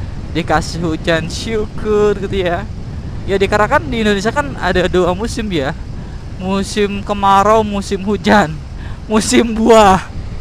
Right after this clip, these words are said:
<laughs> Musim flu. <laughs> Banyak banget di Indonesia mah musimnya itu ya, kawan ya.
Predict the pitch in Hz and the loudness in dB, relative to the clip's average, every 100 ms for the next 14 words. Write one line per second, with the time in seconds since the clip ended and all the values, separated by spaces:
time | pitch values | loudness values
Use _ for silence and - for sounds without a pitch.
0 | - - - 208 170 170 - - - - | -6 -4 0 2 2 -2 -6 -10 -8 -6
1 | - - 202 170 - - - 165 151 262 | -6 -2 -2 -2 -4 -6 -4 -4 -6 -8
2 | - - - - - - - 226 - 262 | -12 -12 -10 -8 -8 -6 0 0 2 -2
3 | 247 - 294 302 262 185 180 233 208 190 | 0 4 8 10 10 8 6 6 6 4
4 | 190 196 190 220 262 254 208 190 190 220 | 6 4 4 2 2 0 0 0 0 0
5 | 226 196 - - - - - 196 190 202 | 0 -2 -4 -10 -10 -10 -4 -4 0 2
6 | 202 202 196 202 180 185 190 | 6 6 6 4 4 2 0